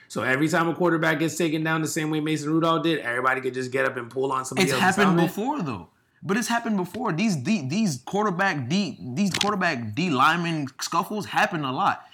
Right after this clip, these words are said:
Speaker 2: and they happen
Speaker 1: Right.
Speaker 2: in that way. They happen in a
Speaker 1: Right.
Speaker 2: way that it happened all up
Speaker 1: So
Speaker 2: until,
Speaker 1: now,
Speaker 2: up until the point where the helmet comes off.
Speaker 1: so now, from Miles' perspective, I mean, for what it's worth, like,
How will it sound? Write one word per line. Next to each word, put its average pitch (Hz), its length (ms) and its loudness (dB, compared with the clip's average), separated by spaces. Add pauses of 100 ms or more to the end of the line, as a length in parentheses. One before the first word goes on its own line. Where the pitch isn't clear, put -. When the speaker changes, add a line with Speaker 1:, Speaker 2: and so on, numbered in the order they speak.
Speaker 2:
and 170 80 -2
they 196 60 2
happen 175 300 2
Speaker 1:
Right. 135 200 6
Speaker 2:
in - 60 0
that 147 220 0
way. 156 300 -4 (400)
They 147 80 -4
happen 214 280 2
in 151 60 6
a 143 40 4
Speaker 1:
Right. 165 100 2
Speaker 2:
way 196 100 2
that 180 140 0
it 156 100 0
happened 170 380 0
all 202 200 6
up 196 60 0
Speaker 1:
So 180 120 4
Speaker 2:
until, 147 180 2
Speaker 1:
now, 170 320 8
Speaker 2:
up 151 80 8
until 151 160 4
the - 40 -6
point 170 200 -4
where 151 100 -4
the 147 60 -2
helmet 151 260 -4
comes 107 200 -6
off. - 180 -18 (220)
Speaker 1:
so 175 280 4
now, 160 720 6
from 143 320 -4
Miles' 185 540 8
perspective, 143 840 0 (960)
I 165 140 8
mean, 175 220 4
for 175 180 0
what 190 220 6
it's 165 140 6
worth, 156 420 6
like, 143 460 2